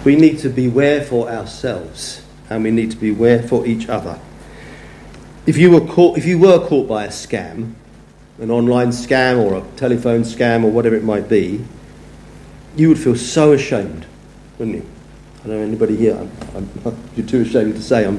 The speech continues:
expect, but you, you would feel so ashamed if you had been caught by something. You thought somebody offered you something that was too good to be true, and you fell for it,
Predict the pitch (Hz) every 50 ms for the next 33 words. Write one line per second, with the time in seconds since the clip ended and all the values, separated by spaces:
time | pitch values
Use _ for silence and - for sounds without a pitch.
0 | - - - - - 120 104 - - - - - - - - - - - - -
1 | - - 165 160 170 165 175 170 156 160 - 160 151 139 143 - 165 175 180 185
2 | - - 185 170 117 - - - - - - - - 151 147 147 135 147 139 131
3 | 120 - - - - - - - - - - 147 135 127 120 127 165 156 113 -
4 | 110 104 - 107 95 98 107 117 113 117 147 135 135 135 156 147 143 139 143 147
5 | 139 139 - 131 117 127 117 120 156 147 139 127 - 143 135 127 123 107 113 117
6 | - - - - - - - - - - - - - - - - - - - -
7 | - - - - - - - - - - - 139 139 139 143 139 127 139 - 123
8 | 113 120 120 117 - 120 - - - - - - - - - - - - - -
9 | - - - - - - - - - - - - - - - - - - - -
10 | - - - - - - - - - - 117 113 113 110 110 - 131 135 135 135
11 | - 160 190 -